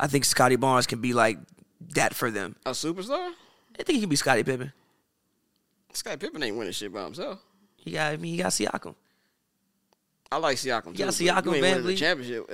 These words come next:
Speaker 2: Siakam is your number
Speaker 1: Nah,
Speaker 2: two.
Speaker 1: but I think that they can be a very competitive team in the East for a very long time to come.
Speaker 2: Okay, so we talk about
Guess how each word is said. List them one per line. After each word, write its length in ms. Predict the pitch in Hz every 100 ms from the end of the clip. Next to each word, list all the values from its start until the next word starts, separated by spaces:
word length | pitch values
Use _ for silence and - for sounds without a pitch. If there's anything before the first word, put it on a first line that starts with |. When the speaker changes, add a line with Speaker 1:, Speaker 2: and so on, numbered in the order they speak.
| 120
Speaker 2:
Siakam 420 | 113 139 131 120
is 80 | 113
your 100 | 117
number 140 | 123 381
Speaker 1:
Nah, 160 | 339 190
Speaker 2:
two. 20 |
Speaker 1:
but 60 | 202
I 40 |
think 140 | 220 190
that 120 | 180
they 100 | 180
can 120 | 170
be 120 | 165
a 60 | 147
very 260 | 147 160 151
competitive 400 | 135 156 143 131
team 240 | 151 143
in 60 | 135
the 60 |
East 200 | 123 131
for 120 | 135
a 40 | 131
very 220 | 135 131
long 180 | 123 120
time 160 | 143
to 80 | 113
come. 160 | 151 123 - - -
Speaker 2:
Okay, 300 | 208 208 180
so 180 | 165 151
we 360 | 127 127 151
talk 320 | 147 - 147 127
about 280 | 131 135